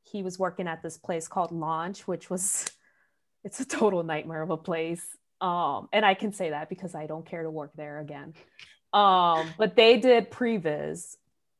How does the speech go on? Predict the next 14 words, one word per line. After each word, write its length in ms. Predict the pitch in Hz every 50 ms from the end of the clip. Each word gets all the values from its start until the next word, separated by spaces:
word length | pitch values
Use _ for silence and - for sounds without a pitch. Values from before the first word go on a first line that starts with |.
| _ _ _
So 480 | - - - 214 190 185 190 180 180 -
they 160 | 214 202 208
don't 240 | 247 277 302 294 285
even 320 | 277 262 240 247 220 196
make 240 | 175 170 165 160 -
actual 400 | 151 147 147 - - - 170 156
commercials. 720 | 160 - 170 156 156 156 160 160 - - - - - - - _ _ -
They 160 | 180 175 180
hire 460 | 180 - - 202 220 240 269 269 233
them 240 | 190 185 180 175 175
to 140 | - - 180
make, 280 | 160 156 160 156 -
like, 260 | 160 156 - 156 - - -
animated 920 | 160 160 170 185 190 202 202 202 208 214 208 208 214 208 208 214 226